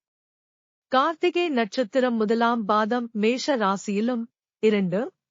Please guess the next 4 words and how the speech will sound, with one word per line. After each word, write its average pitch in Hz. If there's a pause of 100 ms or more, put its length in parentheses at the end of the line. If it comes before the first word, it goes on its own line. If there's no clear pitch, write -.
(100)
மூன்று, 226 (280)
நான்கு 330
எம் 254
பாதங்கள் 226